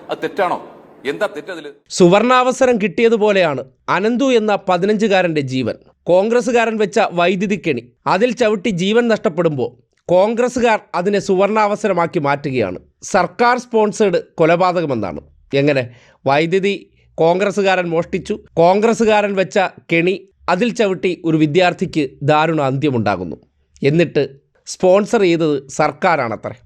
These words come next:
Speaker 2: ആ സ്പോൺസേഡ് ക്യാമറ അഭിനയങ്ങൾക്ക് ശേഷം വൈകുന്നേരം, പെരുന്നാളല്ലേ, നമുക്കും ആഘോഷിക്കാമെന്ന തരത്തിൽ സമരത്തിൽ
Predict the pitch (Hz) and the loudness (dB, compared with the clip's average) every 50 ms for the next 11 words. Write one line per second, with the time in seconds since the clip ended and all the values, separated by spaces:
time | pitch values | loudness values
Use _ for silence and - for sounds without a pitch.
0 | _ _ - - _ _ - 156 196 262 254 - - 226 208 233 254 220 - 269 | _ _ -20 -20 _ _ -2 0 0 0 -2 -2 -2 0 0 0 0 0 2 2
1 | 254 233 240 208 - - 208 190 185 208 226 233 247 247 240 214 196 180 214 220 | 2 2 2 -2 -2 -2 0 0 0 0 0 0 2 2 2 2 2 0 0 2
2 | 226 226 226 220 214 170 220 - - 196 180 175 - 202 180 175 175 175 190 185 | 2 2 2 0 -2 -2 -2 0 2 2 2 2 0 -2 0 2 2 2 2 0
3 | 214 214 208 190 165 127 - - _ _ _ - - - - _ _ _ _ _ | 0 0 2 2 0 0 -4 -8 _ _ _ -20 -20 -20 -20 _ _ _ _ _
4 | - 175 175 175 190 208 220 226 220 220 208 185 175 151 120 113 117 - 143 156 | -4 -2 0 2 2 2 2 2 2 2 0 0 0 -2 -4 -6 -6 -4 -2 0
5 | 160 170 190 208 185 202 220 208 180 185 185 185 214 196 - 208 175 208 202 190 | 0 2 0 0 0 2 2 2 2 2 2 0 -2 -2 -2 -2 -2 0 0 0
6 | 190 196 190 190 196 180 180 180 - 196 190 190 - - - - - - - - | 0 -2 -2 0 0 2 0 0 0 -2 -4 -4 -6 -12 -20 -20 -20 -12 -4 0
7 | 202 190 202 233 240 233 - 247 226 208 | 0 2 2 2 0 0 -2 -2 -2 -4